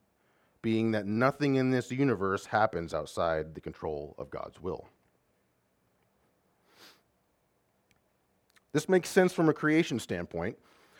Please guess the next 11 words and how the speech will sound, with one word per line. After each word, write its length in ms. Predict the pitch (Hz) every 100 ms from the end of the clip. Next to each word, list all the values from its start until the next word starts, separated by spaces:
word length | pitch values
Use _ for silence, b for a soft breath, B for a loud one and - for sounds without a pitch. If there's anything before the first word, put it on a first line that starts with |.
| b -
because 240 | 131 135
who 160 | 127 143
else's 500 | 151 156 151 139 143
will 480 | 120 120 98 113 -
would 140 | 117 110
come 180 | 139 127
into 160 | 120
play 460 | - 139 120 80 92
other 240 | 104 107
than 160 | 110 104
his? 440 | 127 71 - -